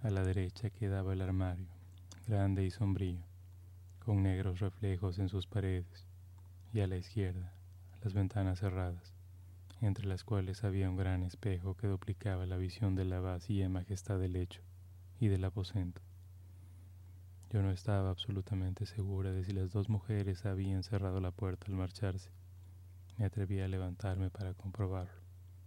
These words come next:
Ay, sí, la encontré cerrada, herméticamente. Pasé ante el espejo otra vez. Involuntariamente, mis ojos fascinados dirigieron una mirada al cristal.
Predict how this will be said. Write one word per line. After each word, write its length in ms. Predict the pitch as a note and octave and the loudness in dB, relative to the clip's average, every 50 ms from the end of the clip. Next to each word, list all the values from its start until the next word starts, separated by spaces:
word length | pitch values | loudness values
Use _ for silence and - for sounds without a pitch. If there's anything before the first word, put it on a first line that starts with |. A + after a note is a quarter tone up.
| - - - - - - - - | -20 -20 -20 -20 -18 -12 -2 2
Ay, 160 | G#2+ F#2 F2+ | 2 2 2
sí, 160 | - - - G2+ F#2 - - - - - - - - - - - | 0 -6 -12 -14 -14 -14 -16 -18 -18 -18 -18 -18 -18 -10 0 2
la 100 | A2 G2+ | 4 4
encontré 400 | F#2+ - - F#2+ F2 - G2 F2+ | 4 4 2 0 2 2 0 0
cerrada, 400 | - - G#2+ F#2 G2 F#2 F2+ F2+ - - - - - - - - - - - | 0 0 -2 0 0 -2 -2 -4 -6 -10 -18 -18 -20 -18 -18 -18 -16 -6 2
herméticamente. 840 | A2+ G#2 G2 F#2+ F#2+ F#2 - A#2+ - - G2+ F#2+ F#2 F2 F2 F2+ - - - - - - - - - - - - - - - - - - - - - - - - - - - | 4 4 4 6 2 2 0 -4 0 2 2 2 2 2 0 -4 -8 -14 -18 -20 -20 -20 -18 -18 -18 -18 -18 -18 -18 -20 -20 -20 -20 -18 -18 -18 -18 -18 -18 -18 -18 -12 -4
Pasé 380 | - A2 F#2+ - - G#2 G2+ G2+ | 0 0 0 2 4 4 4 4
ante 200 | G2 F#2 - - | 4 2 0 -2
el 80 | F#2+ | -4
espejo 460 | G2+ F#2 - - G#2 F#2 F2+ G#2 G2 | -4 -4 0 0 0 2 2 2 2
otra 260 | F#2+ F#2+ F#2 G#2 F#2+ F2+ | 2 2 2 0 0 0
vez. 320 | F#2+ F#2+ F2+ - - - - - - - - - - - - - - - - - | 0 -2 -4 -6 -10 -16 -18 -18 -18 -18 -18 -18 -18 -18 -18 -18 -18 -12 0 2
Involuntariamente, 1000 | A2+ G2+ G2 G2+ F#2+ F#2+ F#2+ F#2 - G2 F#2 G2 F#2+ F#2+ F#2 F#2 F#2+ F#2+ F2 - | 4 6 6 6 6 6 4 4 4 2 4 4 4 4 2 2 0 -2 -2 0
mis 280 | G#2+ G#2 F#2+ F2+ - - | 2 2 2 2 2 0
ojos 260 | G#2 F#2+ - A2 G#2+ - | -2 0 0 -4 -6 -2
fascinados 640 | - G#2+ - - G#2+ G2+ G2 F#2+ F#2+ F#2+ F#2+ F#2+ | -2 -2 2 2 4 4 4 4 2 2 0 0
dirigieron 460 | - G2+ A2 F#2+ F2+ - G2+ G2 F#2+ F#2+ | -2 -2 -2 -2 0 2 2 2 4 4
una 180 | F#2+ F#2 F#2 | 2 2 2
mirada 420 | G2 G2 F#2+ F#2+ F#2+ F#2 F#2 F#2+ F#2 | 2 2 2 2 2 2 2 0 0
al 100 | F#2 F#2+ | -2 -2
cristal. 440 | - G#2+ F#2+ - - - F#2+ F2 | -2 -2 -2 -2 0 -2 -2 -2